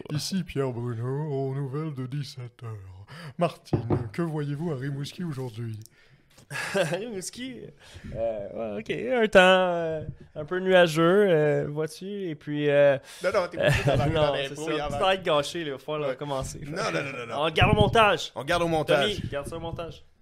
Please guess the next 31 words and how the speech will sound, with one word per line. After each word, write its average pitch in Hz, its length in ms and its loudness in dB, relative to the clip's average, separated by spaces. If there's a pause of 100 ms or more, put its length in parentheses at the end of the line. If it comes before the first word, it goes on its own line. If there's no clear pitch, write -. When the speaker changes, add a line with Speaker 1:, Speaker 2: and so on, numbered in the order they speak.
(420)
Speaker 1:
Tommy 117 480 -12
est 85 180 -18
silencieux 113 560 -10
aujourd'hui. 98 580 -14 (540)
On 113 100 -10
a 123 80 -8
Tommy 156 300 -2
en 151 80 -2
arrière, 131 320 -2
guys, 131 300 -2
c'est - 180 -10
comme 120 220 -6
notre 117 180 -10
monteur, 120 540 -4
c'est 113 140 -10
notre 104 180 -10 (840)
référent, 120 880 -10
c'est 117 220 -14
notre 107 200 -12 (960)
geek 135 280 -12
à 127 100 -4
nous. 117 220 -10 (360)
Speaker 2:
Hmm. 120 160 -10 (300)
Speaker 1:
Pour 117 120 -14
Speaker 2:
Notre 120 40 -10
Speaker 1:
monter 117 160 -6
tout 120 40 -6
Speaker 2:
responsable 117 440 -2
Speaker 1:
ça. 110 80 2
Speaker 2:
I - 60 -6
T 120 280 -8